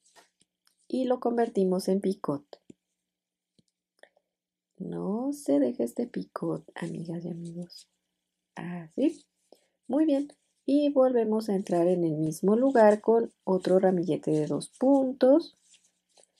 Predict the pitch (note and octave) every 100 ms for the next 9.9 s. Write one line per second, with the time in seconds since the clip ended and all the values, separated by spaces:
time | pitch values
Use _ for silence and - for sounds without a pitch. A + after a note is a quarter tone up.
0 | - _ _ _ _ _ _ _ _ _
1 | _ _ F#3+ F#3 F#3+ - D#3+ D3 F3+ G#3+
2 | A#3 C4 C#4 C#4+ - - F#3+ F#3 F#3 C#3+
3 | - - G3+ A#3+ C#4+ - - _ _ _
4 | _ _ _ _ _ _ _ _ _ _
5 | _ _ _ _ _ _ _ _ _ _
6 | _ _ _ _ _ _ - F3+ F3 F3
7 | A3 D4 D#4 B3 G#3 G3 F#3 G3+ G3+ F#3
8 | F3 - - A#3 A#3+ B3+ D4+ C#4 G3 E3+
9 | E3 E3 D#3+ D#3 D3+ D#3+ F#3 A#3+